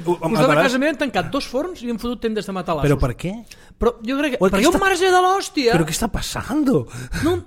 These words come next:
Speaker 2: què passa? Pues que és una cosa que tothom necessita.
Speaker 1: Mm.
Speaker 2: A més a més, ara la gent es canvia el matalàs més
Speaker 1: <coughs>
Speaker 2: sovint. Abans...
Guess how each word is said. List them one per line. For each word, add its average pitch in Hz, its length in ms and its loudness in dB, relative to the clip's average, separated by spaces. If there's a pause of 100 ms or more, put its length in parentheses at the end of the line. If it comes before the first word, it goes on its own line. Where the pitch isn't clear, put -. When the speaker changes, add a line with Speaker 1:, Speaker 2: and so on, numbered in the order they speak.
Speaker 2:
què 330 120 -4
passa? 233 240 -2
Pues 190 140 -8
que 220 80 0
és 226 80 0
una 311 160 -4
cosa 233 260 -4
que 175 80 -4
tothom 185 260 -6
necessita. 269 560 -6 (160)
Speaker 1:
Mm. 120 320 -12
Speaker 2:
A 190 100 -4
més 220 180 0
a 262 40 -4
més, 254 220 -2 (200)
ara 208 200 0
la 240 140 0
gent 233 160 -2
es 202 100 -4
canvia 185 240 -4
el 220 80 0
matalàs 214 340 -2
més 170 120 -2
Speaker 1:
<coughs> 123 40 -6
Speaker 2:
sovint. 233 380 -2 (160)
Abans... 175 320 -4